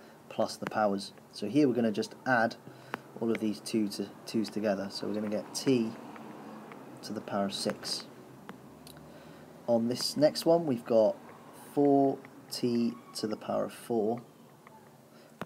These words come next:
and that is squared, so we've got to times it by four T to the power of four. So we're gonna do four times four, which is sixteen,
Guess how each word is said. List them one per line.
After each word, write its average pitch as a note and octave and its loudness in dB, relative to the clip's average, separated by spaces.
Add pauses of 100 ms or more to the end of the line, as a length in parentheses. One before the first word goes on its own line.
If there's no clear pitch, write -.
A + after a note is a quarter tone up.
(420)
and G#2+ -2
that A2 0
is G#2 -4
squared, G2 -2
so - -8
we've G#2 -4
got G2+ -4
to - -10
times A2 -2
it - -10
by G2 -6
four - -6 (520)
T G2+ -6 (1000)
to - -10
the - -10
power - -6
of - -10
four. - -12 (1200)
So G2+ -2 (1160)
we're A2 -6
gonna G#2 0
do G2 0
four D3+ 0
times G#2+ 0
four, A#2 2
which - -8
is G#2 -6
sixteen, A#2+ -6